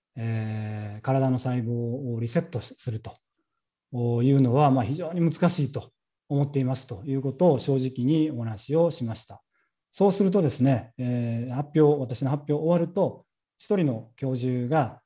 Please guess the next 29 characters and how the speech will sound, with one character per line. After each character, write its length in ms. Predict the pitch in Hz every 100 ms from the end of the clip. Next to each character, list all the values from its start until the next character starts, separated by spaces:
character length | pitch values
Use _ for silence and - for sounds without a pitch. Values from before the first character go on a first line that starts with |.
| _ -
あ 40 |
ー、 500 | 127 120 120 117 117
私 240 | 117 120 135
の 100 | 123
と 100 | 131
こ 100 | 127
ろ 60 |
に 140 | 117 113
や 80 |
っ 120 | 131 - _
て 340 | 151 147 143 _
き 120 | 131
て、 240 | - 160
こ 160 | 117 175
う 60 | 190
い 60 |
う 80 | 190
お 60 | 127
話 340 | 120 107 151
を 80 | 160
し 100 | -
て 300 | - 120 120
い 80 | 127
た 120 | 123
だ 100 | 117
き 100 | 113
ま 80 | 107
し 100 | -
た。 220 | 101 -